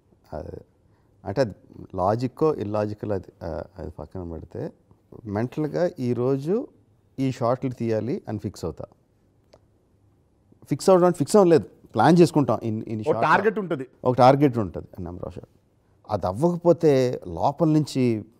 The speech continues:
Speaker 1: ఆ, ఒక గుబులు తన్నుకొచ్చేస్తూ ఉంటది. ఆ number of shots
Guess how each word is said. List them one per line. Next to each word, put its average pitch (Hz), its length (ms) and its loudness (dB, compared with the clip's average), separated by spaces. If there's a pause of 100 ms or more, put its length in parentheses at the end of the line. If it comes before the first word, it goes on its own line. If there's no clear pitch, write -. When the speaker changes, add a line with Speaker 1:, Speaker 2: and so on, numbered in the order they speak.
(340)
Speaker 1:
ఆ, 95 60 -10
ఒక 87 280 -10
గుబులు 123 420 0
తన్నుకొచ్చేస్తూ 123 640 0
ఉంటది. 78 260 -8 (1300)
ఆ 92 60 -4
number 98 200 0
of 147 80 6
shots 123 240 2